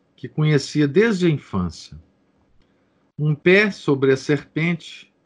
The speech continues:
uma coroa de estrelas em volta da fronte. Colocada sobre uma penha, pe-, peanha disposta junto à parede,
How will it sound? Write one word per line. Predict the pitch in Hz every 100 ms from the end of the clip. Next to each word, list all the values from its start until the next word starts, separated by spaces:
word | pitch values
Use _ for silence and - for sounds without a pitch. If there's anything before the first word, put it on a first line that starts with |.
| _ _ _ _
uma | 135 139
coroa | - 151 143 135 127
de | 127
estrelas | 127 - 127 151 156 151 - - _ _ _ _ _ -
em | 139
volta | 113 127 123 120
da | 113 113
fronte. | - - 87 76 - - _ _ _ _ _ _ _ _ _ -
Colocada | 151 151 175 185
sobre | 175 - 170 151
uma | 147 143 131
penha, | - 165 175 170 170 _ _ _ _
pe-, | - 143 -
peanha | - 151 139 156 170 170 170 160 _ _ _
disposta | 120 143 - 143 143 147 - 156 - _ _
junto | - 120 160 160
à |
parede, | 160 156 139 135 110 90